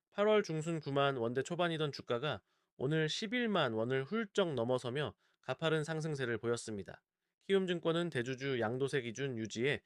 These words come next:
대표적인 수혜주로 오늘 칠 점 이십일 퍼센트 급등하며 오십이 주 신고가를 경신했습니다. 농심홀딩스는 문화와 가치의 결합이라는 독특한 모멘텀으로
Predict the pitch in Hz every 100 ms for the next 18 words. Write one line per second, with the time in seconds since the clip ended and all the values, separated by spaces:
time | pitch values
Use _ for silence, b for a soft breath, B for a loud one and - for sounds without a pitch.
0 | b - 127 147 139 135 127 175 160 120
1 | 143 190 - - - 147 170 190 170 185
2 | 135 120 151 160 165 156 147 135 - 143
3 | 127 110 160 B B B - 160 208 208
4 | 185 156 - 180 160 131 120 180 104 101
5 | 117 107 - 110 92 87 - _ _ _
6 | _ - 135 151 156 151 147 135 147 156
7 | 113 143 160 160 160 131 107 - 139 135
8 | - 113 139 135 117 160 170 - - -
9 | 123 110 135 170 151 120 110 -